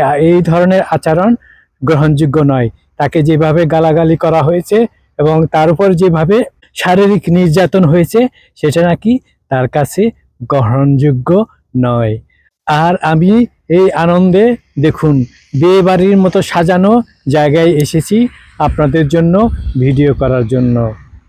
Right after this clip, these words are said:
আমার খুবই ভালো লাগছে এই যে টাকলু ফুয়াদকে চুদলিং পং করে দেওয়া হয়েছে। এরপর ব্যারিস্টার শাহরিয়ার কবির, একেও যেখানেই আপনারা পাবেন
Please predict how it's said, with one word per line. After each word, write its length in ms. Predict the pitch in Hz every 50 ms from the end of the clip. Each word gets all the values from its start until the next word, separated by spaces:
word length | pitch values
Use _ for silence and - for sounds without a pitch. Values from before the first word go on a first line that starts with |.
| - - - -
আমার 340 | - 143 147 147 151 156 151
খুবই 340 | - - 175 165 175 170 165
ভালো 240 | 147 151 151 156 160
লাগছে 520 | 160 160 160 - - - 196 208 226 226 - - - - _ _ -
এই 220 | 165 180 185 190
যে 320 | 180 196 208 214 226 226 208 _ _ _ _ _ _ _ -
টাকলু 360 | 202 185 - - 190 196 190
ফুয়াদকে 640 | - - 175 170 180 170 - - - 196 208 226 208 _ _ _
চুদলিং 480 | - 220 196 175 180 214 233 240 233 214
পং 320 | - - 180 180 180 170 -
করে 200 | 180 165 170 165
দেওয়া 240 | 165 175 170 170 151
হয়েছে। 440 | 160 175 170 - - 202 208 226 220 _ _ _ _ _ -
এরপর 460 | 156 160 156 - - 202 196 208 233 - _ _ _ _ _ _ _ - 165
ব্যারিস্টার 640 | 156 147 180 190 202 175 - - - 180 170 175 208 226 240 _ _ _ _ _
শাহরিয়ার 600 | - - 180 170 165 214 233 247 240 226 214 190
কবির, 440 | - - 180 160 139 160 175 214 240 - _ _ - _ _ -
একেও 400 | - 160 160 - 202 196 214 247 - _ _ _ _ _ _ _ -
যেখানেই 500 | 160 170 226 220 - 254 247 254 247 233
আপনারা 360 | 202 156 - 196 175 175 175
পাবেন 440 | - - 165 156 165 190 233 247